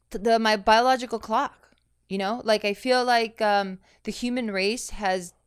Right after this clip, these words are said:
evolved so much and we've gotten so smart that we've been able to build medication and lifestyles and, and look into science to prolong our, our life. But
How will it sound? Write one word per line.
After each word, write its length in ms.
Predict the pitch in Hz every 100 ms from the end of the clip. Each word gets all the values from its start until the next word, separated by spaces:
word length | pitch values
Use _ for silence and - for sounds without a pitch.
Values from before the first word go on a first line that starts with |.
| _
evolved 520 | - 180 196 196 190 -
so 520 | - - - 220 240
much 440 | 269 240 226 220 - -
and 140 | 196
we've 180 | 185 180
gotten 300 | 202 156 190
so 440 | - 220 220 247
smart 600 | 240 - 214 208 208 - _ _ _ _ -
that 260 | 196 180
we've 260 | 190 202 180
been 160 | 202 190
able 360 | 196 202 220
to 180 | 214 -
build 400 | 180 208 214 214
medication 800 | 202 185 175 - 247 226 - 190
and 140 | 180 185
lifestyles 800 | 202 220 - 226 196 190 180
and, 180 | 185 175 - _ _ -
and 140 | 185 196
look 160 | 220
into 180 | 233 220
science 640 | - 226 226 220 190 185
to 300 | - - 202 190
prolong 560 | - 202 185 185 196
our, 260 | 190 170 165
our 360 | - 165 160 127 -
life. 480 | 175 165 285 - _ _ _ _ _ _
But 280 | 208 196